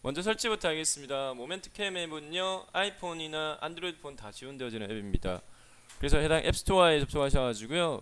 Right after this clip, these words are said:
네. 안드로이드 폰은 플레이스토어에 접속하시고, 아이폰은 앱스토어에 접속하셔가지고, 네. 검색 키워드를요, 모멘트 캠으로 검색하시면 찾아질 거예요.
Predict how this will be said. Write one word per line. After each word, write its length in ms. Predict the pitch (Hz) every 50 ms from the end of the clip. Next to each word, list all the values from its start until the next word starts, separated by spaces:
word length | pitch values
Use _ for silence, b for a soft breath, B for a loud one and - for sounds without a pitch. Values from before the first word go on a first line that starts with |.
| -
네. 200 | - 101 95 87 - B B B B B B B B B B B B B B B
안드로이드 420 | - - 180 196 196 196 190 185 170
폰은 260 | 175 175 175 175 175
플레이스토어에 560 | - 180 185 185 175 - - 160 151 151 147
접속하시고, 840 | 131 127 - 147 143 135 131 - 127 127 113 - 123 123 135 139 135
아이폰은 480 | - 156 165 165 - 147 143 143 143 107
앱스토어에 360 | 123 - - - 147 139 131
접속하셔가지고, 1080 | 120 - - - 131 127 120 - 131 123 117 113 110 113 117 151 160 156 139 113 - -
네. 220 | 110 107 107 95 - - - B B B B B B B B B
검색 300 | - 139 156 180 202 196
키워드를요, 840 | - - 220 220 220 196 185 175 180 175 165 175 196 196 185 165 139
모멘트 460 | 107 120 135 147 175 190 202 - - 220 -
캠으로 1040 | - - 196 185 180 170 135 110 95 - - - - - - - - 120 117 120 117 113
검색하시면 880 | - 131 147 151 156 151 151 156 156 - 156 151 147 151 151 139 120
찾아질 400 | 117 - 185 185 180 160 139 127
거예요. 480 | - - 113 95 85 85 85 85 85